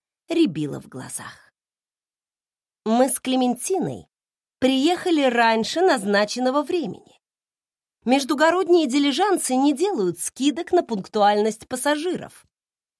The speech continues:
и прибывают на вокзал, как придётся. Пока ждали Филиппа,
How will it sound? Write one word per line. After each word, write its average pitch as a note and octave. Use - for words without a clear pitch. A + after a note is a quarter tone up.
и F#4+
прибывают A#3
на C#3+
вокзал, E3
как G#3
придётся. -
Пока E4
ждали E3+
Филиппа, G4+